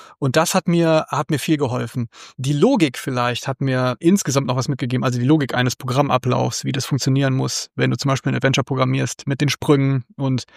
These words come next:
hin und her und diesen Datazeilen und so. Fand ich immer faszinierend und mich hat auch immer fasziniert, ähm, dass man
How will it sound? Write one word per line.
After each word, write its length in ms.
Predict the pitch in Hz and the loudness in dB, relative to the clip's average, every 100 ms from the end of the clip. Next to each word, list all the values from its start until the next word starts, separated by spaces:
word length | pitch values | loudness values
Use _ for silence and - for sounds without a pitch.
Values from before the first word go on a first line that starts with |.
| - - - - | -20 -18 -18 -6
hin 180 | - 156 | 0 2
und 180 | 143 135 | 2 2
her 160 | 156 139 | 2 2
und 80 | 135 | 2
diesen 160 | 131 | 2
Datazeilen 640 | 127 131 131 - 127 127 127 | 2 2 0 -2 -2 -2 -2
und 120 | 117 | -4
so. 200 | 131 123 - - - | -6 -6 -8 -16 -14
Fand 240 | - 226 226 | 0 2 4
ich 80 | |
immer 160 | 185 170 | 4 2
faszinierend 560 | 170 - 151 175 185 160 | 0 -2 0 2 2 0
und 100 | 160 | -2
mich 220 | 139 - | -4 -2
hat 160 | 180 | -2
auch 100 | 139 | -4
immer 180 | - 160 | -2 -2
fasziniert, 680 | - 143 - 127 139 147 - - - - _ _ | -2 -4 -4 -4 -2 -2 -6 -14 -20 -20 _ _
ähm, 460 | 139 135 135 135 127 _ _ _ _ _ - | -2 0 2 -2 -4 _ _ _ _ _ -2
dass 220 | 143 - | 0 2
man 240 | 143 135 | 2 2